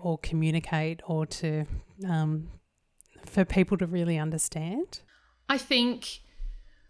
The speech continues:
Speaker 2: if you haven't been through grief, there's this big expectation from society that we should be over it or moving on or getting back to normal by, you know, even a few months after the funeral, which isn't the reality of it. It's exhausting.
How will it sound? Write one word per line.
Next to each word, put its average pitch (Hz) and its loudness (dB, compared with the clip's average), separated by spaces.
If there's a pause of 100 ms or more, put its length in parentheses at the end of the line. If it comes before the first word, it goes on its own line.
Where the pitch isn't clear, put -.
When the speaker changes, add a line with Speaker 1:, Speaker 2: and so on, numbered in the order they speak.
(440)
Speaker 2:
if 226 2
you 247 6
haven't 233 4
been 220 4
through 202 2
grief, 180 0 (380)
there's 202 6
this 208 4
big 214 4
expectation 190 2
from 190 0
society 180 4
that 170 2
we 190 2
should 185 -2
be 185 0
over 175 2
it - 0
or 190 4
moving 196 4
on 196 6
or 180 4
getting 185 4
back 196 2
to 226 2
normal 202 4 (300)
by, 175 6
you 202 2
know, 180 4
even 190 4
a 180 2
few 196 0
months 202 4
after 190 4
the 185 0
funeral, 202 2
which 202 2
isn't 208 2
the 196 0
reality 190 4
of 214 4
it. 254 4
It's 208 -4
exhausting. 202 2